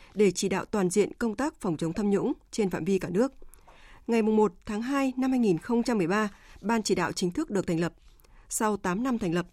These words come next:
nhất là trong nhiệm kỳ Đại hội mười hai của Đảng, công tác đấu tranh phòng chống tham nhũng đã được lãnh đạo, chỉ đạo quyết liệt, bài bản, đi vào chiều sâu, có bước tiến rõ rệt, để lại dấu ấn tốt, tạo hiệu ứng tích cực,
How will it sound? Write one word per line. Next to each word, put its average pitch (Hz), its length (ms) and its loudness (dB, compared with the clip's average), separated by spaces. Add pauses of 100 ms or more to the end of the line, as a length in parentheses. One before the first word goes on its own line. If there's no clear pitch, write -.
(220)
nhất 262 220 0
là 190 160 0
trong 214 280 -2
nhiệm 180 160 -2
kỳ 180 160 0
Đại 175 120 0
hội - 120 -4
mười 175 160 0
hai 214 160 -2
của - 120 0
Đảng, 185 220 0 (360)
công 208 140 0
tác 294 200 -4
đấu 180 140 -2
tranh 226 220 -2
phòng 170 220 -4
chống 165 180 -4
tham 202 160 0
nhũng 202 200 2 (300)
đã 190 100 -2
được 233 200 0
lãnh 170 220 0
đạo, 233 200 -2 (180)
chỉ - 160 0
đạo 165 160 -4
quyết - 220 -2
liệt, 202 200 2 (240)
bài 202 140 0
bản, 180 220 0 (240)
đi 233 160 0
vào 196 140 0
chiều 170 200 0
sâu, 208 300 0 (220)
có 180 140 0
bước 180 220 -4
tiến 175 180 2
rõ 160 120 -2
rệt, 208 220 0 (340)
để 196 180 2
lại 185 220 0
dấu 180 220 -2
ấn 170 140 0
tốt, 302 220 0 (340)
tạo 202 140 0
hiệu 208 160 0
ứng 190 240 0
tích - 200 -2
cực, 202 160 2